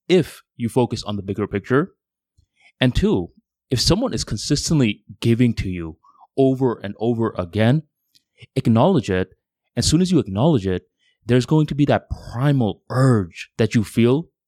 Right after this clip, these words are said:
in order to give back. I believe this is the uh, modern era version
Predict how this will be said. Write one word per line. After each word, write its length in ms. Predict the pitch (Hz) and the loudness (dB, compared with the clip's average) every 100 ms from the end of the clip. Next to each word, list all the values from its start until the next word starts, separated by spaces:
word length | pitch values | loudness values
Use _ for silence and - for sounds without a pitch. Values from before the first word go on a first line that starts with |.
| - | -6
in 100 | 113 | -4
order 280 | 110 113 113 | 2 2 2
to 320 | - 107 107 _ - | 0 0 -2 _ -4
give 260 | 104 92 | -4 -2
back. 280 | - 98 82 _ _ _ _ - | -2 -2 -4 _ _ _ _ -6
I 60 | |
believe 300 | 104 123 135 | 0 2 2
this 180 | 107 120 | 0 -2
is 100 | 131 | -2
the 340 | 113 113 98 - _ _ - - | 0 0 0 -6 _ _ -18 -8
uh, 140 | 95 85 | -6 -6
modern 580 | 98 110 127 127 131 135 _ _ _ _ - | 0 0 2 2 0 -8 _ _ _ _ 0
era 380 | 117 123 131 - _ _ _ | 2 2 0 -8 _ _ _
version 520 | 98 110 117 120 117 | -2 2 2 4 0